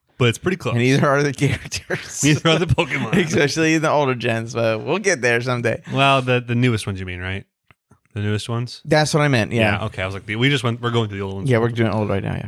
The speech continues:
Speaker 1: Yeah, and I, we can try and rank gens later, but
Speaker 2: I mean, it's easy. Three, three, three, three, three.
Speaker 1: <laughs> Uh, yeah, I will say Gen two is really good. There's only a hundred Pokemon to choose from.
Speaker 2: Yeah.
Speaker 1: Uh, which
Speaker 2: That's
Speaker 1: is
Speaker 2: true.
Speaker 1: not
Speaker 2: I
Speaker 1: as
Speaker 2: was
Speaker 1: ba-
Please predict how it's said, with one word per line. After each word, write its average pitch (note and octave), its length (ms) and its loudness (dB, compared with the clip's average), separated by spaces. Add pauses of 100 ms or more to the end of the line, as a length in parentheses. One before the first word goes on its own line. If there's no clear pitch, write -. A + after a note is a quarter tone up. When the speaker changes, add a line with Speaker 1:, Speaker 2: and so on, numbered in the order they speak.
(120)
Speaker 1:
Yeah, A2+ 400 -2
and B2 140 -4
I, B2 120 -2
we E3+ 120 2
can F#3 120 0
try D3+ 120 2
and A2+ 120 0
rank A2 180 2
gens G#2 200 0
later, G#2 260 2
but G2+ 260 -4 (1080)
Speaker 2:
I B2 60 0
mean, A#2 160 2
it's A2+ 120 -4
easy. G#2+ 280 -4
Three, A#2 380 -4
three, A2 320 -2
three, A#2 340 -4 (100)
three, G#2+ 320 -6
three. A#2 320 -12
Speaker 1:
<laughs> - 200 -20
Uh, D3 160 4
yeah, G#2 260 2
I A#2+ 80 2
will E3+ 180 2
say C#3+ 400 2
Gen C#3 300 2
two D3+ 220 2
is G#2 120 0
really G2+ 320 -6
good. F2+ 280 -12 (600)
There's B2 160 4
only D#3 140 4
a D3 60 2
hundred C#3 280 0
Pokemon A#2 320 2
to G#2 60 2
choose A2+ 220 0
from. D3+ 360 0 (500)
Speaker 2:
Yeah. A2+ 280 4 (100)
Speaker 1:
Uh, A2 240 4
which A2 100 4
Speaker 2:
That's C#3+ 80 4
Speaker 1:
is A2+ 60 0
Speaker 2:
true. A#2 80 4
Speaker 1:
not C3 80 4
Speaker 2:
I - 40 4
Speaker 1:
as - 0 -
Speaker 2:
was C3+ 100 0
Speaker 1:
ba- C3+ 60 4